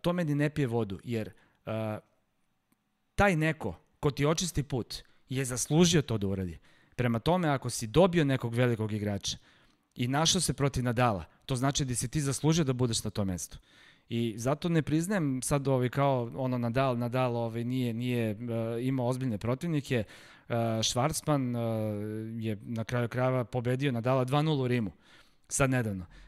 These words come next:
Prema tome, to uopšte ne može da se, da se uzme u obzir i, naravno, o Đokoviću da ne pričamo. I, recimo, e, ljudi možda i zaboravljaju, ali ajde, <clears throat> probajte da se setite. Dve hiljade sedamnaeste godine na U S Openu.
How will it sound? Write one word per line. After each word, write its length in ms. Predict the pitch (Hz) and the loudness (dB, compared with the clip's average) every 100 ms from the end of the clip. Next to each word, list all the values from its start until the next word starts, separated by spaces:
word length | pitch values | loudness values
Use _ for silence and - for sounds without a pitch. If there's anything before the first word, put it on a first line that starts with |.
| - | -6
Prema 220 | 117 117 | 0 0
tome, 460 | - 143 151 135 107 - - - - | 2 4 4 2 0 -6 -20 -20 -4
to 100 | 143 | 2
uopšte 260 | 139 131 131 | 2 2 0
ne 60 | |
može 180 | 120 107 | 0 0
da 120 | 104 | -2
se, 160 | 101 113 | -4 -2
da 120 | 107 | -4
se 120 | - | -2
uzme 180 | 123 117 | 0 0
u 80 | 113 | 0
obzir 200 | 147 151 | 0 -2
i, 320 | 139 139 135 123 | -2 -2 -4 -4
naravno, 320 | 127 123 107 | -4 -2 -4
o 40 | |
Đokoviću 440 | 107 113 120 107 110 | -4 -4 -2 -4 -2
da 120 | 107 | -2
ne 100 | 120 | -2
pričamo. 400 | 156 160 151 127 - - - - | -2 0 2 0 -6 -20 -10 -2
I, 220 | 127 135 | -2 -2
recimo, 440 | 131 147 202 175 120 - _ _ | -4 -4 -4 -4 -6 -12 _ _
e, 340 | 131 127 127 131 | -4 -2 -2 -4
ljudi 240 | 139 160 | -4 -2
možda 260 | 151 160 156 | -2 -2 -2
i 40 | |
zaboravljaju, 580 | 127 117 135 170 110 87 - _ _ _ _ _ _ | -2 0 0 0 -2 -6 -12 _ _ _ _ _ _
ali 320 | - 120 127 117 | -8 -2 0 0
ajde, 240 | 156 156 - _ 247 254 240 | 0 -2 -4 _ -6 -4 -2
<clears throat> 480 | 240 123 - - - | -2 -4 -14 -10 -2
probajte 300 | 151 180 147 | 0 2 0
da 100 | 135 | 0
se 120 | 117 | 0
setite. 420 | 143 135 117 92 - - _ - | 0 -2 -6 -10 -14 -20 _ -4
Dve 200 | 120 175 | -2 0
hiljade 240 | 196 156 | 0 0
sedamnaeste 520 | 147 135 151 170 - | -2 0 0 0 -2
godine 400 | 139 165 160 147 | 0 2 2 2
na 100 | 139 | 4
U 180 | 131 135 | 4 4
S 120 | 117 | 2
Openu. 320 | 113 101 107 | -4 -4 -4